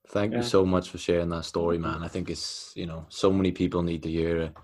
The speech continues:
Speaker 1: And, um, I did wanna touch on that before I got into this other stuff, man. So
Speaker 2: Sure.
Speaker 1: beautiful.
Speaker 2: Thanks for doing your homework.
Speaker 1: <laughs> I wanna talk to you about these, these boards, because w-, when I was researching you, this is what stuck out to me. Um,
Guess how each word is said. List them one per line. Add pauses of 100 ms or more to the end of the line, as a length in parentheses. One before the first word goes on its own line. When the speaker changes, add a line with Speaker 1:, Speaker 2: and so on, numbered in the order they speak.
(360)
Speaker 1:
And,
um, (260)
I
did
wanna
touch
on
that
before
I
got
into
this
other
stuff,
man.
So
Speaker 2:
Sure.
Speaker 1:
beautiful.
Speaker 2:
Thanks
for
doing
your
homework. (140)
Speaker 1:
<laughs>
I
wanna
talk
to
you
about
these,
these
boards,
because (140)
w-,
when
I
was
researching
you,
this
is
what
stuck
out
to
me. (220)
Um,